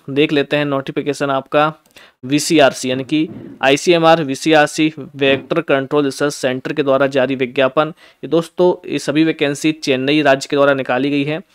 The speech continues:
दोस्तों, ये जो पोस्ट हैं ये परमानेंट रेगुलर वैकेंसी हैं और all इंडिया कैंडिडेट्स यहाँ पर अप्लाई करेंगे। अब देखते हैं पोस्ट कि यहाँ पर कौन कौन सी पोस्ट है जहाँ पर आप लोग अप्लाई करेंगे।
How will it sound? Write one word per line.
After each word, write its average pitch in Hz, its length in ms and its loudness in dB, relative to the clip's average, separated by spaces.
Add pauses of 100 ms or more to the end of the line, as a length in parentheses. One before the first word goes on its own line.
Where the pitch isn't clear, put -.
(540)
दोस्तों, 160 300 2
ये 151 100 6
जो 170 140 2
पोस्ट 160 380 -2
हैं 160 80 0
ये 147 140 0
परमानेंट 139 720 0
रेगुलर 131 420 2
वैकेंसी 160 460 -2
हैं 170 180 0
और 139 460 2
all 135 140 2
इंडिया 139 240 -2
कैंडिडेट्स 131 440 -6
यहाँ 123 160 -4
पर 135 120 0 (180)
अप्लाई 127 340 -2
करेंगे। 151 400 -2 (440)
अब 175 220 0
देखते 170 340 0
हैं 170 180 0
पोस्ट 151 400 0
कि - 140 -6
यहाँ 139 140 0
पर 139 100 -4
कौन 135 240 -4
कौन 143 140 -6
सी 143 140 -8
पोस्ट 135 360 -6
है 143 60 -2
जहाँ 135 200 -6
पर 131 120 -4
आप 123 200 -4
लोग 135 120 -4
अप्लाई 120 280 -6
करेंगे। 120 320 -6